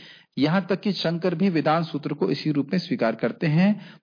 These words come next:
अतएव ऐसे शास्त्र की राय ग्रहण करनी चाहिए। प्रभुपाद यहाँ ये बोल रहे हैं कि जब बोल रहे हैं भगवान की सांख्य कृतांते, तो सांख्य का अर्थ यहाँ पे वेदांत लेना चाहिए। यहाँ पे नास्तिक सांख्य की कोई बा-, कोई मतलब नहीं, जहाँ पे भगवान को आउट कर देते हैं।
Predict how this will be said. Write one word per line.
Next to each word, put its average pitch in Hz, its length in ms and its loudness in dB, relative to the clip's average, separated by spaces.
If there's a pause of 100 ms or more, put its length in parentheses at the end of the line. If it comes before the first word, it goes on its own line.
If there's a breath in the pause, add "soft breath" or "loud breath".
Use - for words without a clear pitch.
(140)
अतएव 202 320 2
ऐसे 170 360 -2
शास्त्र 160 360 -2
की 175 220 0
राय 151 240 2
ग्रहण 123 300 -4
करनी 107 240 -2
चाहिए। 113 180 -4
प्रभुपाद 160 340 0
यहाँ 165 100 -2
ये 180 100 0
बोल 156 200 0
रहे 143 160 -2
हैं 147 180 0
कि 156 80 -4
जब 139 180 -2
बोल 151 160 2
रहे 151 100 0
हैं 147 100 0
भगवान 135 360 0
की 160 100 -4
सांख्य 156 420 -2
कृतांते, 160 680 0 (440 loud breath)
तो 156 60 -2
सांख्य 175 320 0
का 151 100 -2
अर्थ 151 140 -2
यहाँ 143 80 -2
पे 135 100 0
वेदांत 127 400 0
लेना 156 180 0
चाहिए। 170 300 2
यहाँ 143 460 0
पे 123 1200 2
नास्तिक 147 800 -4
सांख्य 170 300 -2
की 180 140 -6
कोई 185 100 4
बा-, 147 240 -2
कोई 156 100 -2
मतलब 127 320 -2
नहीं, 117 200 -6
जहाँ 135 160 0
पे 165 80 0
भगवान 156 340 0
को 151 80 -2
आउट 151 240 0
कर 135 120 0
देते 117 280 -8
हैं। 95 140 -12